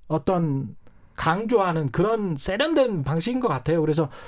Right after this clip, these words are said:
강경화 장관의 남편은 천성이 자유주의자고 뭐 그래, 뭐 본인은 당연하다라고 생각을 한 거지만 국민 정서로 받아들이기는 약간 좀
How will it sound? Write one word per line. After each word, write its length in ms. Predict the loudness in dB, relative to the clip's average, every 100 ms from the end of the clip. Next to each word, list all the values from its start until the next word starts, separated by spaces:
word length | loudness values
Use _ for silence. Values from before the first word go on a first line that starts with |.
| -16 -16 -8
강경화 540 | -2 0 2 4 4 2
장관의 920 | 0 0 0 2 4 4 0 -2 -4 -10 -10
남편은 1000 | -2 0 0 0 0 0 2 2 2 2 -2 -10 -20 -16 -4
천성이 640 | 0 2 2 2 2 2
자유주의자고 1120 | 2 0 0 -2 -2 0 0 0 2 6 6
뭐 360 | 6 4 2 -2 -8 -20 -20 -14 -2
그래, 460 | 2 2 2 0 -4
뭐 280 | 0 2 4
본인은 580 | 4 4 4 2 0 -2 -4
당연하다라고 760 | -2 2 2 4 4 2 2
생각을 380 | 0 0 0 0
한 180 | -2 -2
거지만 500 | -2 0 0 -2 -4 -10 -18 -14 -12 -12 -14
국민 380 | -6 -2 2 2
정서로 1120 | 2 0 -2 -2 0 2 4 4 4 2 0
받아들이기는 680 | 0 0 0 0 0 0 -2
약간 380 | -4 -4 -2 0
좀 300 | 0 0